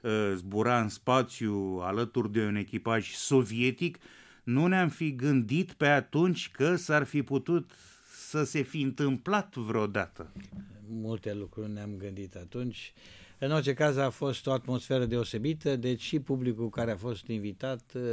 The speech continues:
Speaker 2: în principal a fost legat de acest, uh, din acest domeniu, uh, tehnologic. Um,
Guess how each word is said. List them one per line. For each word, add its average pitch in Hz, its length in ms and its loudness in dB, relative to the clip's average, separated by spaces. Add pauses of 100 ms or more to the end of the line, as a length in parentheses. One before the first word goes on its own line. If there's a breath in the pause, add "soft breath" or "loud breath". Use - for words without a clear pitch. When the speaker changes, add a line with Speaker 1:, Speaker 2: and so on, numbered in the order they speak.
(240)
Speaker 2:
în 147 240 -2
principal 120 600 -2
a 117 80 0
fost 117 300 -6
legat 110 320 -2
de 107 120 -4
acest, 98 480 -8
uh, 113 80 -2 (880 loud breath)
din 104 100 -6
acest 104 360 -2
domeniu, 110 600 0
uh, 104 840 -4
tehnologic. 104 720 -4 (540 soft breath)
Um, 104 880 -2